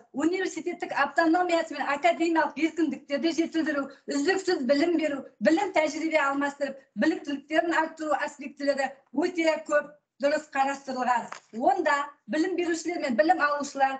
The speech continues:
бұл үдерісте білімдерін, біліктіліктерін, дағдыларын дамытып қана қоймай, өз кәсіби шеберліктерін, бәсекеге қабілеттілік қасиеттерін және де кәсіби мәдениеттіліктерін арттырады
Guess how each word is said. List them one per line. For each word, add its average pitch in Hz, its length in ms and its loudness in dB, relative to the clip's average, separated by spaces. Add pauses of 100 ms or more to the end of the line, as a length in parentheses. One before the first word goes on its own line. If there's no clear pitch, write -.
(160)
бұл 320 240 0
үдерісте 285 640 -2 (160)
білімдерін, 277 840 0
біліктіліктерін, 285 1080 -2
дағдыларын 302 720 0
дамытып 285 460 -4
қана 370 260 2
қоймай, 370 480 -2 (200)
өз 339 420 -4
кәсіби 320 420 -4
шеберліктерін, 311 800 -2 (100)
бәсекеге 320 720 -2
қабілеттілік 294 680 -4
қасиеттерін 320 760 0 (200)
және 320 440 0
де 311 140 2 (260)
кәсіби 302 480 -2
мәдениеттіліктерін 277 1080 -2 (220)
арттырады 285 720 0